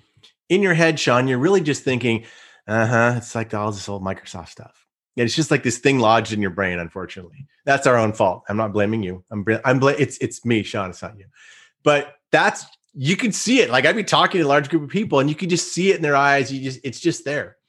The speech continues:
Now, when I would show, let's say, Sean as one of these superintendents who's, you know, he's got his little two thousand eleven movie playing in his head,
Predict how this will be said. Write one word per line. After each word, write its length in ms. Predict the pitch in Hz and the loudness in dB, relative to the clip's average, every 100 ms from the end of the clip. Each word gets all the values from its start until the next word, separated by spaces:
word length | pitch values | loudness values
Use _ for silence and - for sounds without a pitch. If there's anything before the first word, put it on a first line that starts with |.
| _ _ _ _ _ _ _ _ _ | _ _ _ _ _ _ _ _ _
Now, 200 | 123 131 | 2 4
when 440 | 123 151 160 160 160 _ | 4 4 4 2 -2 _
I 220 | 123 160 | 0 2
would 160 | 220 180 | 2 2
show, 380 | - 160 147 143 | 2 4 4 4
let's 220 | 139 - | 2 2
say, 160 | 131 | 0
Sean 420 | 117 - 123 123 117 | 2 2 4 4 2
as 100 | 110 | 0
one 100 | 117 | -2
of 40 | |
these 120 | 107 | -2
superintendents 720 | - 113 107 98 120 113 101 | -4 -6 -6 -2 0 0 -2
who's, 240 | - 104 - | -6 -6 -4
you 100 | 101 | -4
know, 80 | |
he's 120 | 95 98 | -4 -2
got 140 | 110 | -2
his 100 | 104 | 0
little 180 | 107 95 | -4 -6
two 180 | - 110 | -8 -2
thousand 340 | 104 101 104 | 0 0 -2
eleven 420 | 98 101 101 95 | -2 -2 -4 -4
movie 280 | 98 101 101 | -4 -4 -6
playing 440 | 92 107 104 104 | -8 -4 -2 -2
in 60 | 98 | -4
his 120 | 98 | -8
head, 380 | - 87 90 85 | -8 -8 -8 -10